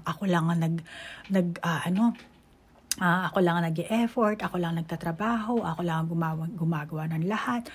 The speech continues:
So, meaning, magkasalungat kayo ng pananaw nyo, magkasalungat kayo ng mga ginagawa nyo. Yung isa, feeling ng isa, ganito ang ga-, ginagawa niya. Yung isa naman, feeling ng isa, yung responsibility, yung res-, respon-,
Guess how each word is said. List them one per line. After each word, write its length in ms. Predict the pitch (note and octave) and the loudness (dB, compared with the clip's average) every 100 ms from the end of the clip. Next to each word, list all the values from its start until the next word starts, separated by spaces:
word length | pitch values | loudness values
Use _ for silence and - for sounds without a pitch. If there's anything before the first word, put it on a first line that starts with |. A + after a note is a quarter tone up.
| - - - | -16 -18 -2
So, 220 | - C#4 | 6 8
meaning, 320 | D#4+ D#4 B3 | 10 10 10
magkasalungat 800 | G#3+ G3 - G#3+ B3+ A#3 A3+ A#3 | 8 6 0 2 4 4 4 0
kayo 240 | A3 G3+ | 0 2
ng 100 | G#3 G3 | 0 0
pananaw 400 | F#3 F3+ F3+ F3 | 0 2 2 2
nyo, 240 | F#3 G3 - | 0 -2 -4
magkasalungat 640 | F#3 - - G3+ F#3 F#3 - | -6 -4 0 2 2 0 -2
kayo 240 | F3+ F3 | -2 2
ng 240 | F3 F3 F3 - - G3 | 2 2 0 -8 0 4
mga 160 | F#3+ F#3+ | 6 6
ginagawa 720 | F3+ F3+ E3 D#3+ E3+ F3 F3 | 6 4 4 2 0 2 2
nyo. 320 | F3 E3+ F3 - - - - - | 2 2 -2 -6 -16 -18 -12 -4
Yung 80 | G3 A3 | -2 0
isa, 240 | - G#3 G3 | 2 2 4
feeling 320 | G#3 F#3+ F#3 | 4 6 4
ng 100 | F#3 | 2
isa, 220 | G3 G3+ | 2 0
ganito 320 | F3+ F3 F3 E3 | 2 2 2 2
ang 400 | E3+ F3+ F3+ - | 2 2 -2 -2
ga-, 160 | F3+ | -2
ginagawa 480 | F#3 E3+ E3 F3 F3+ | 2 2 4 4 4
niya. 160 | F#3 D3+ | 4 0
Yung 40 | D#3 | -2
isa 120 | G3+ | 2
naman, 320 | F#3+ F#3+ G3 - - _ _ - - | 6 6 4 0 -20 _ _ -20 -2
feeling 340 | F#3+ F3+ F3 | 4 4 4
ng 80 | F3 | 0
isa, 320 | F3 A3 G3 E3+ | -2 0 0 0
yung 160 | E3+ | -2
responsibility, 840 | E3+ - F3 E3+ F#3 E3 F3 E3 F3+ - | -2 -4 -4 -2 -2 0 0 0 -4 0
yung 260 | F#3+ G3 F3+ | 4 6 4
res-, 400 | F#3+ - - - | 2 -2 -6 -8
respon-, 640 | - F3 - - G#3 G3 | 0 0 0 -2 2 4